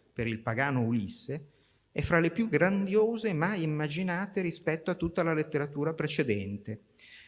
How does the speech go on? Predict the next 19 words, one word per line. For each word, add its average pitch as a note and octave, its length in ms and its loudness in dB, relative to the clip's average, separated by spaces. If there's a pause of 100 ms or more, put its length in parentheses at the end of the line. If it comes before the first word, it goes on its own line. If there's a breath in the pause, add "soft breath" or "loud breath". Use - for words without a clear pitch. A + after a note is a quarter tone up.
(120)
Dalla C3 220 2
terra G3 360 6
ignota, D3+ 1080 4 (380 soft breath)
e A#2+ 80 -4
notate B2 400 0
che G2+ 120 -6
era G#2+ 100 0
ignota A#2+ 360 0
anche A2+ 280 -2
per A2 160 -4
il G2 100 -4
lettore G#2+ 580 0
che G2 120 -6
arrivava G#2+ 580 -4
a A#2+ 80 -10
questo A2 380 -2
punto A2+ 380 -4
nel G2+ 180 -6
Trecento, G2 800 -6